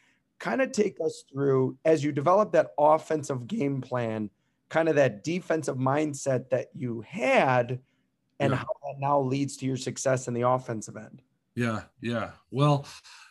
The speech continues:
Speaker 2: um, <clears throat> again, starts with recruiting, right? But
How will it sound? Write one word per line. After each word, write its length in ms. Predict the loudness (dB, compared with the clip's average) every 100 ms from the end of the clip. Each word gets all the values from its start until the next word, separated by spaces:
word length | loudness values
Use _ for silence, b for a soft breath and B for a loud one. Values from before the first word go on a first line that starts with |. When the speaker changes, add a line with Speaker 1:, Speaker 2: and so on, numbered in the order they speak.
| B
Speaker 2:
um, 540 | 2 4 4 4 0 -4 _
<clears throat> 520 | -2 -2 -4 -12 -14 -4
again, 400 | 0 2 0 -6
starts 260 | -4 -2 0
with 120 | -2
recruiting, 380 | -2 0 0 0
right? 340 | -2 0 -2 -4 0
But 280 | 2 0